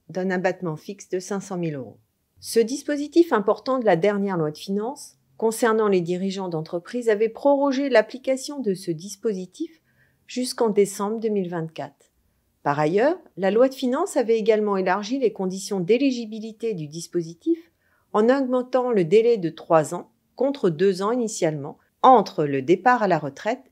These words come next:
et la cession, afin de tenir compte des difficultés liées au contexte économique. Des précisions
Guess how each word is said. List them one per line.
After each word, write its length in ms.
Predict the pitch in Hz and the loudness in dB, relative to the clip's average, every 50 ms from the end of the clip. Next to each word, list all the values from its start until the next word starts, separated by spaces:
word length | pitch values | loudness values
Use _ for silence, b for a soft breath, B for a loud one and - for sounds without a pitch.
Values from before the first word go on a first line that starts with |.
| _ _ | _ _
et 80 | - 254 | 0 4
la 140 | 247 247 226 | 6 6 4
cession, 480 | - - 170 160 - - - 175 - - _ _ _ _ _ _ _ _ _ | 4 2 -2 -2 -2 -8 -10 -10 -12 -12 _ _ _ _ _ _ _ _ _
afin 300 | - 240 240 240 294 285 | 0 0 0 2 -2 0
de 120 | 262 254 | 0 0
tenir 460 | 240 247 - 294 285 285 277 262 277 - | 0 0 -4 -4 -4 -4 -4 -6 -6 -6
compte 180 | 254 262 277 | -4 -2 0
des 120 | 254 220 185 | 0 0 0
difficultés 640 | 170 185 180 190 185 165 - 165 160 - 175 175 | 0 -4 -8 -10 -14 -12 -12 -12 -2 2 2 2
liées 260 | 160 156 175 196 220 214 | 2 2 0 2 2 2
au 80 | 156 | 2
contexte 480 | - - 165 156 - 175 175 175 - - | 0 -4 -10 -6 -6 -6 -6 -6 -8 -12
économique. 720 | 156 156 - 151 131 117 104 78 - - _ _ - _ _ _ | -12 -10 -8 -10 -10 -10 -12 -14 -16 -20 _ _ -20 _ _ _
Des 140 | 143 160 160 | 0 0 0
précisions 640 | 160 - 185 165 165 - - 180 170 190 214 269 | 0 0 0 -2 -2 -2 -8 -10 -4 -2 -2 -4